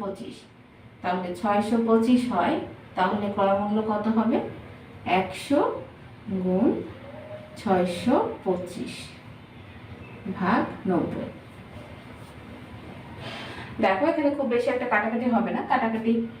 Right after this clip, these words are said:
এটা একটা যেহেতু দুইটার পিছনে শূন্য আছে, তাই আমরা শূন্যগুলো কেটে দিলেও পারি, বা দশ দিয়ে আমরা এটাকে ভাগ করে দিলেও পারি। তো দশ দিয়ে এটাকে যদি ভাগ করো তাহলে নয় হবে, আর এটাকে যদি তুমি দশ দিয়ে ভাগ করো তাহলে দশ হবে। তাহলে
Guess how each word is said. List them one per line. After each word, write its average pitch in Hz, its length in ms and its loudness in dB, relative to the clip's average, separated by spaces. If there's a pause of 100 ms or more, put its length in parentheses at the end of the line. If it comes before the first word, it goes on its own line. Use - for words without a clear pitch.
(260)
এটা 202 160 0
একটা 220 240 4
যেহেতু 220 300 6
দুইটার 226 320 6
পিছনে 226 340 6
শূন্য 233 280 4
আছে, - 300 2
তাই 370 180 2
আমরা 220 220 2
শূন্যগুলো 240 400 6
কেটে 262 220 2
দিলেও 233 240 6
পারি, 190 320 4
বা 240 140 6
দশ 240 280 4
দিয়ে 226 220 2
আমরা 233 460 -2 (360)
এটাকে 214 300 -2 (120)
ভাগ 269 200 6
করে 185 180 0
দিলেও - 240 -8
পারি। - 200 -10
তো - 40 -8 (120)
দশ 226 200 6
দিয়ে 247 140 4
এটাকে 233 300 2
যদি 226 180 4
ভাগ 226 180 4
করো 214 180 -2
তাহলে 226 180 8 (100)
নয় 180 200 2
হবে, 226 140 0 (120)
আর - 160 2
এটাকে 226 300 2
যদি 220 200 0
তুমি 208 140 0 (100)
দশ 202 180 4
দিয়ে 208 180 -4
ভাগ 185 160 2
করো 247 140 -4 (100)
তাহলে 285 200 6 (100)
দশ 135 180 0
হবে। - 160 -10 (2250)
তাহলে 226 180 6